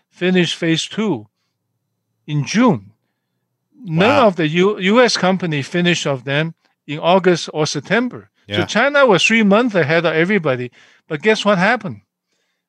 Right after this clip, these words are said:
Speaker 1: By March, by late March, China has totally contained,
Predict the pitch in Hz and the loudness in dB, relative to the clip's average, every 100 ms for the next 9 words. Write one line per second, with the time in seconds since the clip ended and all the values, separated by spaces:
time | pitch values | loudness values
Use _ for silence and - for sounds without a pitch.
0 | _ _ _ _ - - 147 151 160 285 | _ _ _ _ -20 -6 -2 0 4 4
1 | 285 - - - - _ - 143 156 240 | 4 0 -6 -8 -16 _ -4 0 2 2
2 | 269 220 247 - - - 202 233 233 233 | 2 2 2 0 -2 0 0 2 0 0
3 | 156 143 - - 214 262 214 226 208 196 | -2 -2 -4 -4 0 0 -2 -4 -2 -4
4 | - 127 120 190 196 139 104 | -6 -8 -4 -2 0 -2 -8